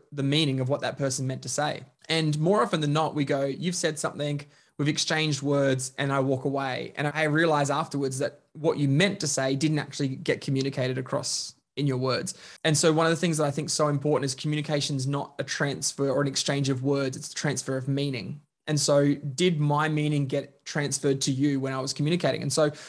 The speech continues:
I would say if you're speaking and you go, "I want my message to come across," and you kind of think you've been understood, like, it's kind of that thing of, like, "I think they're getting this,"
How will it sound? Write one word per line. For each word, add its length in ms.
I 80
would 140
say 220
if 160
you're 280
speaking 520
and 80
you 80
go, 100
"I 60
want 240
my 100
message 360
to 80
come 180
across," 640
and 200
you 80
kind 460
of 180
think 460
you've 220
been 140
understood, 460
like, 160
it's 100
kind 140
of 40
that 80
thing 120
of, 60
like, 200
"I 80
think 460
they're 160
getting 340
this," 380